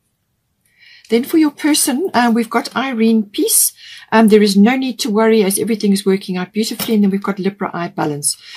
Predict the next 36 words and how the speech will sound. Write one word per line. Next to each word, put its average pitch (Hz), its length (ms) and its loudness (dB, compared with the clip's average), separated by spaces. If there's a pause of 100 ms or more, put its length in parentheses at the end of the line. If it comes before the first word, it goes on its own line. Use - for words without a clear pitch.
(120)
So - 160 -2
this 269 240 2
is - 260 -2
the 277 100 -6
commitment 226 500 -4
card. 247 300 -6
This 226 200 -4
is 220 80 -12
the 220 100 -2
marriage 208 440 2
or 202 140 -2
the 196 140 2
engagement, 196 580 -2
engagement 196 640 0
card. 226 420 -4 (460)
So, 208 480 2
um, 202 200 2
this 277 200 -2
may 208 160 2
be 214 140 -4
coming 220 340 -2
in, 214 300 -2 (360)
uh, 190 180 -2
for 233 260 0
you, 247 300 -2 (200)
or 233 120 4
you're, 226 220 0
certainly 277 440 -2
this 220 160 -4
is 202 160 -4
on 208 140 2
your 202 120 4
person's 196 480 -6
mind. 143 500 -10
Okay. 202 400 -6 (400)
And, 202 360 6